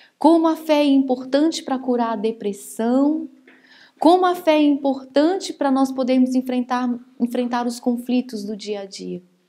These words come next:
e da vida. Vamos lá.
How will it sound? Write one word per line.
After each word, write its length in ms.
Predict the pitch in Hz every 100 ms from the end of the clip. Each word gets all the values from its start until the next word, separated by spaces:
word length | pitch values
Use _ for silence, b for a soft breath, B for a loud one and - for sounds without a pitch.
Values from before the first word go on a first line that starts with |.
| _ _ _ _ -
e 80 | 202
da 160 | 190
vida. 420 | 190 175 165 - - _ _ _ _ _ _ _ -
Vamos 240 | 240 247 233
lá. 200 | 185